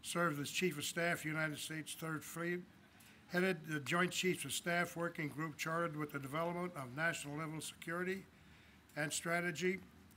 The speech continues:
and managed twenty-four thousand people in combat operation as Deputy Commander, U S Naval Force, U S Command, U S Central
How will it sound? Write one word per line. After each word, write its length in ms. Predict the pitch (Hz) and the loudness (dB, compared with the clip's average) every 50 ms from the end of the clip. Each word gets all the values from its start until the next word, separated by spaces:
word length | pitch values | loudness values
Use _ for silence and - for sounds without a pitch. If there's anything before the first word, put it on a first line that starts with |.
| - - - - - - | -20 -20 -20 -18 -10 -6
and 120 | 151 143 139 | -2 0 4
managed 440 | 160 180 180 180 180 175 - - | 6 6 6 6 4 2 0 0
twenty-four 420 | - 190 202 196 185 - 175 180 175 | 0 2 2 2 2 2 2 0 0
thousand 480 | 139 147 175 175 175 170 147 147 - | 2 2 2 2 2 2 0 -2 -4
people 320 | - 165 175 175 165 156 151 | -2 0 0 0 0 -2 -2
in 80 | 143 | -2
combat 460 | - - 156 170 170 156 165 160 156 160 | -2 0 0 2 2 2 2 2 4 4
operation 560 | 160 156 160 - 151 160 156 135 127 135 139 | 2 2 0 0 0 0 0 0 -2 -4 -6
as 100 | 131 120 | -6 -6
Deputy 360 | 123 160 170 170 - 156 147 | -2 -2 -2 0 0 -4 -4
Commander, 500 | - 151 147 151 156 156 151 151 156 147 - - - - - - - - | -2 -2 0 0 2 2 0 0 -2 -4 -6 -10 -18 -20 -20 -20 -10 -4
U 160 | - 165 165 165 | -2 0 2 2
S 160 | 147 - - | 2 0 0
Naval 280 | 165 165 156 156 147 | 0 0 0 0 0
Force, 380 | - - - 151 147 147 143 - 156 | -2 -2 -2 -2 0 0 0 0 0
U 160 | 147 143 147 | 0 0 0
S 160 | 147 135 - | 0 -2 -4
Command, 440 | - 143 139 143 143 147 147 139 143 - - - - - - - - | -6 -6 -4 -2 -2 -2 -2 -2 -4 -8 -12 -20 -20 -20 -20 -6 0
U 200 | 185 180 180 175 | 4 6 8 8
S 120 | 175 151 - | 6 6 4
Central 360 | - 175 175 156 - 147 117 | 2 0 0 0 -2 -6 -8